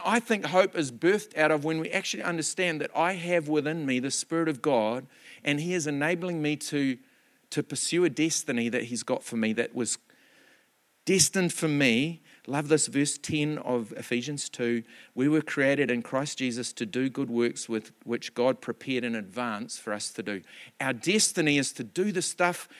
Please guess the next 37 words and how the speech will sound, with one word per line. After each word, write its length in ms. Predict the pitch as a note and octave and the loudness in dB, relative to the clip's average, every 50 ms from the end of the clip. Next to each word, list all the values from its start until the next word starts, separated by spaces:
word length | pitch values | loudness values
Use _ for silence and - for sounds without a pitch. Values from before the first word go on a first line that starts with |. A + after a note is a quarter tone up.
| - - _ | -20 -4 _
that 200 | - D3+ - - | 4 4 4 4
he's 220 | C3 E3+ F#3 F3 | 2 2 2 2
designed 460 | - - D#3+ C#3 D#3 D#3 D#3+ D#3+ D#3+ D#3+ | 2 0 0 2 4 4 4 4 4 2
us 160 | D3+ - - | 2 0 -2
to 100 | - E3+ | -2 -2
do. 340 | D3 G3+ G#3 F#3+ D3 G#2 D#2 - _ _ _ _ _ _ _ _ _ _ _ _ _ _ _ _ _ _ _ _ _ _ _ _ _ _ _ _ _ _ _ _ _ _ _ _ _ _ _ _ _ _ | -2 0 0 0 0 -2 -4 -8 _ _ _ _ _ _ _ _ _ _ _ _ _ _ _ _ _ _ _ _ _ _ _ _ _ _ _ _ _ _ _ _ _ _ _ _ _ _ _ _ _ _
And 120 | D3+ E3 | 0 4
I 140 | F#3 G3+ G#3 | 4 4 4
know, 260 | F#3+ F#3 G3+ F#3+ E3+ D#3+ | 6 6 6 8 8 8
and 120 | D#3 D#3+ | 8 8
I 80 | E3 D#3+ | 6 6
love 260 | D#3+ E3+ F#3+ F3 D#3 | 6 6 6 4 2
this, 300 | F3 D#3 - - - - - | 2 2 2 0 -2 -4 -10
you 180 | - - D3 D#3+ | -10 -2 -2 0
know, 220 | D3+ D3 D3 D3 | 2 2 0 0
as 340 | - - D#3+ D3 - - - - | 2 2 2 2 2 0 -2 -2
Sonia 360 | - - F3 E3+ F3 F3 E3+ | -2 -2 0 0 -2 -2 -2
stood, 520 | - - - F3 E3 D#3+ D3 D3+ C3+ - | -2 -2 0 0 0 2 0 -2 -4 -6
stood 300 | - - - - E3 D3+ | -8 -8 -2 0 4 4
up 140 | D3+ - - | 4 2 2
this 220 | - C#3 - - | -2 -4 -4 -2
morning 300 | - D3+ D3+ C#3+ C#3 C3 | -2 -2 -2 -2 -4 -4
and 140 | - C3 C3 | -4 -4 -4
she 120 | - - B2 | -6 -8 -6
talks 300 | - D#3 D3+ - - - | -6 -6 -6 -6 -6 -4
about 260 | C3+ D3 C#3 - - - _ - _ - - - _ _ | -2 0 0 -2 -2 -8 _ -20 _ -20 -20 -20 _ _
this 360 | - D3 C#3+ - - - - - _ _ _ _ _ _ - _ _ - | -4 0 0 0 0 -2 -4 -10 _ _ _ _ _ _ -20 _ _ -4
running 320 | - C#3+ D3+ D#3 D#3 D3+ D3 | 0 2 4 4 4 2 0
a 40 | B2+ | 0
business 440 | A2 D3 C#3+ B2 - B2 A2+ - | 2 0 0 0 -2 -4 -4 -4
and 60 | B2+ A2+ | -4 -4
setting 280 | - - C#3 C3 C3 | -2 -2 -2 -2 -2
up 120 | B2 - - | -4 -4 -4
businesses 480 | A#2 A#2 A2 A#2 A2+ - - A2+ A2 | -6 -6 -4 -6 -8 -6 -6 -6 -6
and 120 | A#2 A2+ G#2+ | -6 -6 -4
entrepreneurial 760 | A#2 B2 A#2 - - - - B2 A#2 A2+ A#2 A2 G#2+ G#2 F#2 | -6 -6 -6 -6 -10 -8 -6 -4 -2 -2 -2 -2 -4 -4 -6
stuff. 360 | - - - - - - - | -10 -10 -10 -12 -14 -14 -18